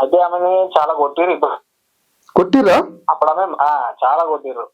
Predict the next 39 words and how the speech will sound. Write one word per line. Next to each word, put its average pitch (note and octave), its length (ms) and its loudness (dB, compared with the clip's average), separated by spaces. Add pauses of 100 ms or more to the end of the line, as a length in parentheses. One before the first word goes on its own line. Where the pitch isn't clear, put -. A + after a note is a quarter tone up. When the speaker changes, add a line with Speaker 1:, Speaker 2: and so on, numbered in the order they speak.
(100)
Speaker 1:
ఫైవ్ D3 160 0
థర్టీ, D#3+ 240 0
సిక్స్ D#3+ 320 -2
కట్లా D#3 200 0
ఫోన్ F3 180 0
ఇచ్చారు D#3+ 280 0
అన్న B2 160 -2
ఆమెకి. B2 380 -6 (260)
Speaker 2:
ఉమ్. E3+ 300 0 (640)
Speaker 1:
ఫోన్ F#3 180 2
ఇచ్చిరో E3+ 360 -2
దొరికిందో F3 380 0
తెలియదు. D#3 340 0
నేను D#3 200 -2
ఆఫీస్కి D#3 520 -4
వెళ్ళి E3+ 160 -2
వచ్చి G#3+ 400 -2
రూమ్ E3+ 160 -2
లో F3 160 0
పడుకున్నా. D#3+ 420 -8
నాకు G3 120 -4
మెసేజ్ E3 260 0
లో E3 60 4
మెసేజ్ E3+ 400 -4
వచ్చింది, D#3+ 160 -4
"నాకు D3 180 -4
టైమ్ C#3+ 240 -2
లేదు, C#3+ 200 -2
నేను D3+ 340 -6 (100)
దొరికినా, C3+ 420 -2 (260)
Speaker 2:
ఉమ్. E3+ 160 2
Speaker 1:
తొందరగా D#3 320 0
కట్టేసి C#3 260 -2
మనం E3 200 -2
వెళ్ళిపోదాం" C#3 440 -2
అని G3+ 100 -6
మెసేజ్ D#3 300 -8
చేసాను. - 680 -6
Speaker 2:
ఉమ్. F#3 240 0